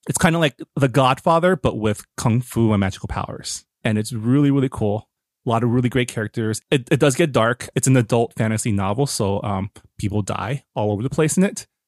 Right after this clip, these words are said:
Um, but it's definitely made for prestige television, and if done well, could be, could be the next Game of Thrones or the next Westworld.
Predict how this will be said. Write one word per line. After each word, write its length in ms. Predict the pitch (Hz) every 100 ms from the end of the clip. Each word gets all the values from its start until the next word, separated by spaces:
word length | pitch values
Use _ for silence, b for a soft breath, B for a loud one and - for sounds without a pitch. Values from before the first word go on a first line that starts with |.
| _ _ -
Um, 420 | 123 113 110 110 -
but 180 | 120 127
it's 120 | -
definitely 500 | 147 147 160 160 160
made 440 | 139 123 117 117 -
for 220 | 110 107
prestige 480 | - 107 - 104 -
television, 580 | 101 104 110 143 180 -
and 300 | 117 107 110 _ _ _ -
if 180 | 127 117
done 280 | 139 147 120
well, 220 | 104 113
could 280 | - 113 110 -
be, 460 | 113 131 101 95 - _ _ _
could 240 | - 139 117
be 180 | 139 175
the 100 | 113
next 480 | 101 - - - - -
Game 160 | 113
of 80 | 98
Thrones 420 | 110 104 95 98 113
or 60 |
the 80 | 101
next 340 | 98 95 -
Westworld. 600 | 170 101 95 - 104 -